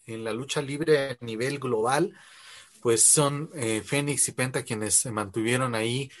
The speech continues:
eh, constantemente a lo largo del año. Decíamos, "Es que ahora van por este campeonato, van por esta oportunidad", y vienen a México y son los campeones de triple A.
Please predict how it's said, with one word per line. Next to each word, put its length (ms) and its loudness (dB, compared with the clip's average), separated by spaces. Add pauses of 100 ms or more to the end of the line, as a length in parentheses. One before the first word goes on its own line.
(420)
eh, 440 6 (320)
constantemente 680 4
a 40 6
lo 60 4
largo 200 8
del 80 8
año. 160 2
Decíamos, 380 -2
"Es 100 4
que 100 2
ahora 140 8
van 280 4
por 460 0
este 240 0
campeonato, 680 0
van 380 2 (260)
por 160 8
esta 160 4
oportunidad", 680 0
y 280 0
vienen 300 0
a 60 0
México 560 2
y 60 0
son 160 4
los 120 4
campeones 480 2
de 100 0
triple 340 -4
A. 160 2